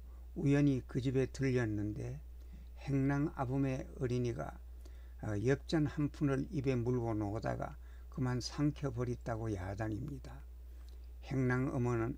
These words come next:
어멈은 평소 존경한 정수동이 나타나자 "나으리, 이 애가 엽전 한 푼을 삼켰어요. 죽지 않을까요?" 하고 걱정을 했습니다. 그러자 정수동은 얼마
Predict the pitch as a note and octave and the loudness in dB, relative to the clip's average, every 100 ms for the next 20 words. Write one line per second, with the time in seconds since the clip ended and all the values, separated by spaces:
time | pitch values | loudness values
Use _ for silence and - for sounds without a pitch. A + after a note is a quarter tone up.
0 | - C3 A#2+ A#2 A2+ B2 D3 - - - | -6 -2 2 2 2 0 -2 -8 -14 -14
1 | - - - C#3 - C3 B2 B2 C3 B2+ | -12 -6 2 2 4 2 2 4 4 6
2 | A#2+ A2 A2+ G#2+ - A#2 A#2 G#2+ A#2+ A#2+ | 4 4 2 0 0 0 0 0 -2 0
3 | A2+ G#2+ G#2+ - A2 A2 E2+ - - - | 2 0 0 0 0 0 -2 -6 -10 -14
4 | - - - - - A#2 B2 B2+ A#2+ D#3 | -14 -14 -14 -14 -4 0 4 4 2 -2
5 | - - - - C3 D3 - C3+ C3 A#2+ | -6 -12 -14 -8 -4 0 4 4 4 2
6 | A2 B2 B2+ - D3+ B2+ C#3+ - C#3 C3 | 0 0 -2 0 0 0 -2 -4 -2 -2
7 | A2+ - C#3 - A#2+ - - - - - | -4 -6 -6 -6 -8 -8 -8 -8 -8 -12
8 | - - - D3 - D3+ A#2 B2 B2 - | -14 -12 -4 -4 0 -2 0 -2 -2 -4
9 | B2+ - - - - - - A#2 B2 - | -4 -4 -8 -12 -14 -10 -6 -2 -2 -4
10 | D3 - B2+ A2+ G#2 G2 - - A#2+ - | -8 -2 0 0 0 -2 -2 -4 -6 -8
11 | - - - - - - - - - D#3+ | -10 -12 -14 -14 -14 -14 -14 -14 0 4
12 | D#3 D3 C3+ - B2+ B2 B2 - C3 B2 | 6 6 4 0 -2 0 0 -2 0 2
13 | G#2+ B2 B2+ - - - - C#3 C3 C3 | 2 -2 -6 -12 -14 -14 -2 2 4 4